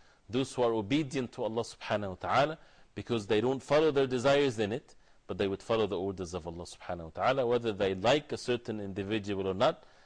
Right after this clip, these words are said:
If Allah subhanahu wa ta'ala prescribed a fixed share to them in matters of inheritance, then things should be left to Allah subhanahu wa ta'ala and to the rulings of Allah subhanahu wa ta'ala. That is the most perfect.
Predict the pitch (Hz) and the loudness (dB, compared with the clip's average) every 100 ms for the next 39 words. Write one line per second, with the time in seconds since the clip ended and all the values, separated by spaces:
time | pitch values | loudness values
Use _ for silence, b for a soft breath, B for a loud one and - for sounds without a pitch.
0 | b 95 113 107 117 - - 107 98 95 | b -4 -2 0 0 -2 -2 -2 -2 -2
1 | 101 92 - - 95 - - 117 123 104 | -2 -2 -6 -16 -14 -10 2 4 4 -2
2 | 95 - b b - 90 139 135 - - | -12 -20 b b -16 -4 -2 -2 -6 -14
3 | - - - 135 147 - 131 123 156 180 | -18 -10 0 2 2 0 0 2 0 -4
4 | b b b - 98 110 113 104 98 87 | b b b -10 -2 0 0 -4 -4 -6
5 | 82 113 147 - 175 - - b b - | -4 0 0 0 -10 -12 -18 b b -12
6 | 92 90 - 127 127 - 107 95 98 127 | -12 -12 -4 -2 -2 -4 -10 -6 0 0
7 | - - - 95 98 - - 95 90 85 | -2 -12 -8 -6 -8 -10 -10 -10 -10 -10
8 | 90 110 113 87 - 95 90 90 127 147 | -2 -2 -2 -4 -10 -10 -8 -4 -2 -2
9 | 135 120 117 113 120 - - 117 110 101 | -2 -2 0 0 -2 -6 -4 -4 -2 -2
10 | 107 135 143 - b b b 98 98 95 | 2 2 0 -8 b b b -6 -6 -6
11 | 87 95 113 127 - - 135 120 127 - | -8 -4 -2 -4 -6 -2 0 0 -4 -14
12 | _ - | _ -20